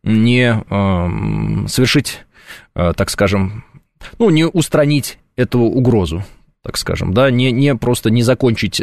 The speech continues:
там, э, гнусную жизнь этого подонка. Вот. Я думаю, что это очень больших усилий стоило, и в этом смысле я хочу это отметить и опять сказать, что, э, наши, э, бойцы, э, проявляют, э, это, ну, как, чудеса — это неправильное слово,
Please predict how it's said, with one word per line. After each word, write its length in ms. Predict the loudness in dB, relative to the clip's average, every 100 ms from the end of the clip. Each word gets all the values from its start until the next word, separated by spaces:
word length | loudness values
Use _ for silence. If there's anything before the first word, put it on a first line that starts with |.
| -4
там, 260 | 0 0 0
э, 400 | -2 0 0 0 -4 -6 -6 -4 0
гнусную 400 | 2 2 2 2
жизнь 260 | 2 0
этого 260 | -2 -2 0
подонка. 520 | 0 0 -2 -4 -8 -10 -20 -20 -20 -20 -20 -20 -20 -10
Вот. 240 | -2 -2 2
Я 120 | 2
думаю, 220 | 2 0
что 160 | 2 0
это 140 | 0
очень 320 | 2 0 2
больших 320 | 0 0 0 0
усилий 320 | 2 2 2
стоило, 400 | 2 2 4 2
и 320 | 0 0 2
в 100 | 2
этом 180 | 2 0
смысле 380 | 0 0 2 2
я 100 | 2
хочу 320 | 0 0 0
это 180 | 2 0
отметить 480 | 2 2 0 -2 0
и 140 | 0
опять 520 | 0 2 0 2 -2
сказать, 340 | 0 0 0 0
что, 600 | -2 0 2 2 0 -2
э, 40 |
наши, 580 | -2 0 2 2 0 -2 -8 _ _
э, 220 | -4 0 2
бойцы, 560 | 2 0 0 0 0 -6 _ _
э, 400 | -4 0 2 0 0
проявляют, 640 | 2 2 4 2 0 -2
э, 500 | 0 0 0 0 0 0
это, 280 | 0 0 -2
ну, 320 | -6 -2 -2
как, 220 | 0 -2
чудеса — 400 | -2 0 2 2
это 160 | 2 0
неправильное 520 | 0 2 2 0 -2
слово, 440 | 0 2 2 0